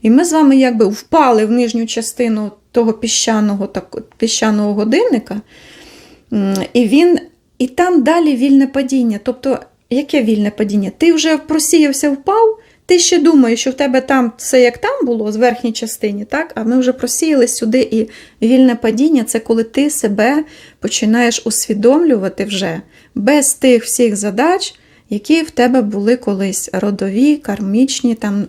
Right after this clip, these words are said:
на рівні особистості, на рівні духа, на рівні душі, на рівні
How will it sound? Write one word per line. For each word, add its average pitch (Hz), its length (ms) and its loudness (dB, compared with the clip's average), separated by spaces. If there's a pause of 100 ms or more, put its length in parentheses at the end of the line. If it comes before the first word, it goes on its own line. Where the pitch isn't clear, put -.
на 214 140 0
рівні 226 260 2
особистості, 220 840 -4
на 196 140 -4
рівні 196 320 -2
духа, 226 460 -2
на 196 140 -2
рівні 190 300 -4
душі, - 480 -2
на 214 160 0
рівні 196 420 -4